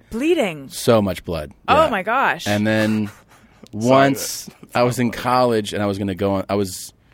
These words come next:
Speaker 2: gonna go on the trip to the, to a beach, and I was just totally self-conscious about
Speaker 1: Mm-hmm.
Speaker 2: back hair. It wasn't even that much, really, but I still went.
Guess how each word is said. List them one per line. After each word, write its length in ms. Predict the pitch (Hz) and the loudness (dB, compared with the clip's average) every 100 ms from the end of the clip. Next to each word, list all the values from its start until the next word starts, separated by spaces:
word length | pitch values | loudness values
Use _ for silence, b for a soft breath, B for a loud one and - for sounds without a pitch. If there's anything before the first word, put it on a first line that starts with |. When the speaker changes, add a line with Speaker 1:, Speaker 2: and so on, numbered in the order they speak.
| b b b b | b b b b
Speaker 2:
gonna 160 | - 101 | -4 0
go 120 | 101 | 0
on 140 | 98 | 0
the 120 | 95 95 - _ _ - | -4 -10 -16 _ _ -10
trip 260 | - 117 | -4 -4
to 100 | - | -2
the, 160 | 101 92 | -4 -4
to 180 | - 101 | -4 -4
a 40 | |
beach, 460 | 87 110 110 104 - | 0 0 0 -2 -6
and 80 | 95 | -6
I 60 | 92 | -6
was 140 | 90 | -6
just 180 | 92 90 | -8 -8
totally 500 | - 104 95 90 90 | -2 0 0 -2 -4
self-conscious 640 | - 101 92 98 90 95 101 | -4 -4 -4 -6 -6 -8 -4
about 320 | 101 202 180 | 0 2 2
Speaker 1:
Mm-hmm. 240 | 156 156 | -4 -8
Speaker 2:
back 240 | 185 180 - | -4 -4 -4
hair. 220 | 117 123 B B | -4 -4 B B
It 40 | |
wasn't 200 | 190 202 | 4 4
even 120 | 180 | 4
that 140 | 131 104 | 2 2
much, 360 | 101 135 - | 2 0 0
really, 320 | 101 110 80 - | -2 -2 -2 -8
but 80 | - | -10
I 20 | |
still 260 | 92 - 98 | -8 -2 -2
went. 280 | 92 98 | -2 -4